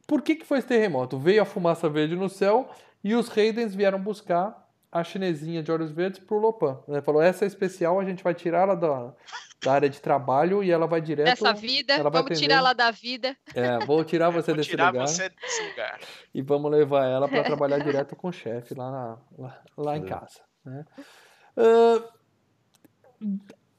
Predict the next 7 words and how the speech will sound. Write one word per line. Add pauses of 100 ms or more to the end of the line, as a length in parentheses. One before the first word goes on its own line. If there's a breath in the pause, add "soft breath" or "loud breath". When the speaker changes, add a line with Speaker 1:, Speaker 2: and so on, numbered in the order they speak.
(120)
Speaker 1:
mais
uma
vez
o
Japinha
fala,
"Beleza,